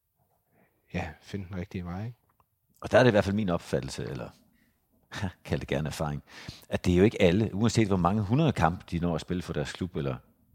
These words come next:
Speaker 2: i, på landsholdet er det godt nok svært at runde mange hundrede, men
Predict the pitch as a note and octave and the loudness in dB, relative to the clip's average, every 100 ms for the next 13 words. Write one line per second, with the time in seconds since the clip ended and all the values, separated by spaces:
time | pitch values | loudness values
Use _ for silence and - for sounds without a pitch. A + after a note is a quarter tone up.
0 | - C#2+ - - C2 C2+ - C#2 C#2 D2 | -12 -12 -12 -10 -6 -4 -4 -4 -6 -4
1 | D#2+ - D2+ D2 C#2+ - D#2 D2+ E2+ D2 | -4 -4 -4 -4 -6 -8 -6 -2 -4 -2
2 | F#2 F#2 D#2+ D2+ | 2 2 2 -2